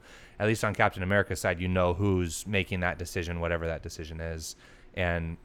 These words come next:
if we wanna sort it out later, you, you can kind of accurately. I think with political things, it,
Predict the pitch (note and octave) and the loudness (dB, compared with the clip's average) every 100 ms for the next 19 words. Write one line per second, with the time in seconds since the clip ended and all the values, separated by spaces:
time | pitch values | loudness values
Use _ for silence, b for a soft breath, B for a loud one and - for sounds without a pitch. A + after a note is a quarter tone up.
0 | - G2 G2+ F#2 F#2+ F#2 - G2+ F2+ E2+ | -10 -6 -2 2 4 2 2 2 2 0
1 | E2+ F2+ E2 E2 E2+ F2 D#2 - F2+ F2 | 0 -2 -2 -4 -4 -6 -6 -8 -8 -8
2 | - G2+ F2 D#2+ D#2+ - - E2+ D2+ E2+ | 0 2 4 2 -2 -4 -2 -2 0 -2
3 | - E2+ C#2 D#2+ E2 - b b b b | -2 -6 -6 -8 -10 -12 b b b b
4 | b b - - - G2 F2+ F2+ - F#2+ | b b -20 -18 -2 2 2 0 2 2
5 | F2 F2 F2 E2+ E2 | 2 -2 -2 -2 -4